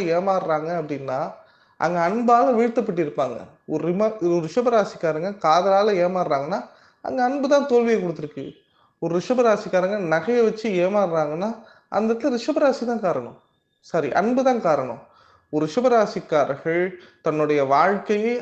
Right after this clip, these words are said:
அர்ப்பணிக்கிறார்கள் என்றால் அதோடைய கிளைமாக்ஸ் என்னன்னு பாத்தீங்கன்னா அன்பு தான். So அப்பேற்பட்ட அன்பை உருவாக்கக்கூடிய ஒரு ஸ்தலம் இருக்கா? இந்த கோவிலுக்கு போயிட்டு வந்தா ரிஷபராசிக்காரருடைய வாழ்க்கையில அன்பு கிடைக்குமா? அதாவது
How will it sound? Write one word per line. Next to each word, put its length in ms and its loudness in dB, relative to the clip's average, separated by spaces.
அர்ப்பணிக்கிறார்கள் 1080 0
என்றால் 520 -2
அதோடைய 440 2
கிளைமாக்ஸ் 580 2
என்னன்னு 240 0
பாத்தீங்கன்னா 320 2
அன்பு 220 0
தான். 180 0
So 80 4
அப்பேற்பட்ட 880 0
அன்பை 580 0
உருவாக்கக்கூடிய 1160 0
ஒரு 160 2
ஸ்தலம் 500 0
இருக்கா? 540 0
இந்த 180 0
கோவிலுக்கு 480 2
போயிட்டு 260 0
வந்தா 200 0
ரிஷபராசிக்காரருடைய 1160 2
வாழ்க்கையில 600 2
அன்பு 400 0
கிடைக்குமா? 540 0
அதாவது 320 4